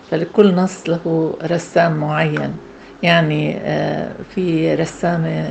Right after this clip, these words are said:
آه، رسمت لنا الكثير من الكتب، وهي، آه، الرسامة اللبنانية مايا فداوي. آه، مايا عندها روح فكاهة عالي،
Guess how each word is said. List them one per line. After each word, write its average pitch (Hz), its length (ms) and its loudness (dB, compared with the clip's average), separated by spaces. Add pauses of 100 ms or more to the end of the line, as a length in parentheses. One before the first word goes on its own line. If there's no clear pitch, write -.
(120)
آه، 160 380 -6 (180)
رسمت 160 440 -4
لنا 160 180 -2
الكثير 156 520 0
من 147 100 -4
الكتب، 147 480 -8 (760)
وهي، 165 420 4
آه، 151 480 0
الرسامة 156 500 -2
اللبنانية 151 840 -2
مايا 151 280 -2
فداوي. 147 540 0 (420)
آه، 160 120 -6
مايا 180 380 0
عندها 165 640 -2
روح 165 260 0
فكاهة 151 440 -4
عالي، 156 440 -4